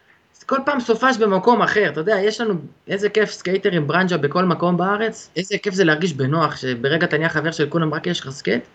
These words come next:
ואיזה אנשים מדהימים פגשתי לי לפני. ואז ערן ואני ככה, שנינו היינו בהנדסה קרבית והחלפנו קווים. אני זוכר שככה הייתי, היינו תופסים קו בצפון באביבים, והוא אומר לי, "שמע, טל ניב, אתה לא מבין, יש פה איזה ארגז של,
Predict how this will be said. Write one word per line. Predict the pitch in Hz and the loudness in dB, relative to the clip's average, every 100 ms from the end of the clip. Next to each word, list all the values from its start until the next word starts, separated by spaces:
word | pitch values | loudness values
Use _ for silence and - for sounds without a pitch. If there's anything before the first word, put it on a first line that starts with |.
| 123 | 0
ואיזה | 156 190 | 2 4
אנשים | 160 151 190 | 4 4 4
מדהימים | 156 156 | 4 2
פגשתי | 156 147 151 151 | 2 0 0 -2
לי | 135 | -4
לפני. | 127 131 127 - _ _ _ | -4 -6 -10 -12 _ _ _
ואז | 143 226 202 | 0 2 2
ערן | 208 233 180 | 2 0 0
ואני | 185 202 | -4 -4
ככה, | 190 180 175 160 143 | -4 -2 0 0 -4
שנינו | 147 175 180 | -8 -2 2
היינו | 170 165 | 2 2
בהנדסה | 156 143 147 | 2 2 -2
קרבית | 156 143 147 | 0 0 2
והחלפנו | 135 175 180 202 | 2 2 2 2
קווים. | 180 147 170 123 - _ _ _ 139 | 2 4 4 2 -6 _ _ _ -2
אני | 143 | 0
זוכר | - 214 | 2 2
שככה | 208 175 165 160 151 - - | 2 0 2 0 -2 -4 -18
הייתי, | 151 147 151 165 | -6 -6 -2 -2
היינו | 151 151 165 | 0 0 -2
תופסים | 139 165 147 | -2 -4 0
קו | 156 | 0
בצפון | 143 147 139 160 | 0 -4 -2 0
באביבים, | 143 127 131 165 226 277 - _ _ _ _ _ _ - | 0 0 0 2 2 0 -8 _ _ _ _ _ _ -14
והוא | 127 135 147 156 | -4 0 2 2
אומר | 170 170 | 2 0
לי, | 156 | -2
"שמע, | 151 185 | 0 2
טל | 185 | 2
ניב, | 196 180 | 0 0
אתה | 147 | -2
לא | 147 | -2
מבין, | 170 175 156 | -2 -2 -2
יש | 156 | -4
פה | 156 175 | -4 -2
איזה | 143 139 135 | 0 0 0
ארגז | 127 127 147 151 147 | -2 0 0 0 -2
של, | 139 131 | -6 -4